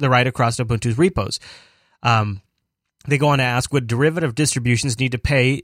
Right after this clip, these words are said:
to use Canonical's packages? How would Canonical enforce such a policy with lawyers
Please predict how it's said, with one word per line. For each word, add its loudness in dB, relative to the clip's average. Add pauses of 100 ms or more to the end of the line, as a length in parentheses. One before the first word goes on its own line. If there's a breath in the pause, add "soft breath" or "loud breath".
(120)
to -2
use 2
Canonical's -2
packages? -4 (260 loud breath)
How 2
would 0
Canonical 2
enforce 0
such -2
a -4
policy 0
with -6
lawyers 0